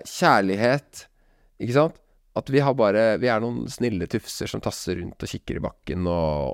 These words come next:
og snyter på skatten og, og er, liksom, er skygger av det vi skulle vært. Men lignelsen om talentene er jo tydelig, ikke sant?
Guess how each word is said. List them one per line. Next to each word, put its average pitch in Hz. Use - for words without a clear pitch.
og 65
snyter 82
på -
skatten 80
og, 82
og 67
er, 50
liksom, 104
er 95
skygger 98
av 113
det 95
vi 101
skulle 113
vært. -
Men 110
lignelsen 98
om -
talentene 113
er 110
jo 135
tydelig, 143
ikke -
sant? 202